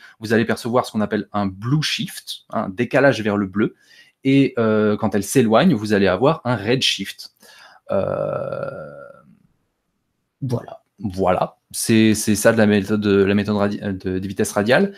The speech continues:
Speaker 1: Et pour le coup, ça, ça permet d'avoir, euh, notamment une, euh, d'obtenir la masse de la planète, euh, qui tourne autour de l'étoile. Donc pour le coup, ce sont, c'est une méthode qui est, euh, qui est complémentaire avec la méthode, euh,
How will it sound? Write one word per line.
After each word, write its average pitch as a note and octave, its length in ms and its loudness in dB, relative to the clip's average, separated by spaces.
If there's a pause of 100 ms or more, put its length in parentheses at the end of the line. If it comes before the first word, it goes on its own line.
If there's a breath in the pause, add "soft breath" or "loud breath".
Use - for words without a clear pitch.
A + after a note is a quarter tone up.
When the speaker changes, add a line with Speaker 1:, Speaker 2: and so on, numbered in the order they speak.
(160 loud breath)
Speaker 1:
Et A#2+ 80 2
pour B2 120 0
le - 60 -4
coup, F#3 100 4
ça, A#2+ 260 0
ça A2+ 160 0
permet C3+ 400 4
d'avoir, A#2+ 600 2 (280 soft breath)
euh, G#2 180 2
notamment C3 720 0
une, A#2 260 2
euh, G2 600 4 (680)
d'obtenir B2 480 0
la A2+ 120 4
masse - 580 0
de G#2 200 -6
la G#2+ 140 0
planète, B2+ 400 -4 (160)
euh, - 640 -20
qui - 160 -20
tourne C3 280 0
autour B2 340 -2
de A2 80 -2
l'étoile. G#2 340 -4 (280 soft breath)
Donc G2+ 120 -6
pour A2+ 100 -4
le G#2 60 -4
coup, F3+ 240 0 (180 loud breath)
ce - 140 -12
sont, C3 220 -2
c'est G#2+ 140 -4
une G2 60 0
méthode C#3 320 2
qui A2+ 280 0
est, C3 220 0
euh, G2 200 0
qui - 180 -4
est G2+ 40 2
complémentaire A2+ 680 2
avec G#2 420 0
la G2 160 2
méthode, B2 400 0 (360 loud breath)
euh, G2 320 4